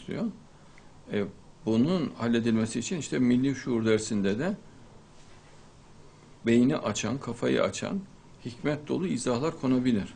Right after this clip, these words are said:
Yani bir reaksiyon meydana geleceğini falan düşünüyor olabilir Tayyip Hoca. Hiçbir şey olmaz. Gayet makul yani.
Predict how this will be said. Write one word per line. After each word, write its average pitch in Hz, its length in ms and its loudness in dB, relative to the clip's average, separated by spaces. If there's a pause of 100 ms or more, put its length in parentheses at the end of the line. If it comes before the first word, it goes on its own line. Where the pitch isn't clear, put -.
(1600)
Yani 110 380 2 (100)
bir 123 200 0 (460)
reaksiyon 123 480 2
meydana 127 320 4
geleceğini 131 380 2
falan 135 280 0
düşünüyor 110 360 2
olabilir 90 280 0
Tayyip 92 260 -2
Hoca. 143 200 -6
Hiçbir 190 220 -6
şey 175 140 0
olmaz. 104 380 -4 (500)
Gayet 117 380 4
makul 107 360 0
yani. 90 300 -6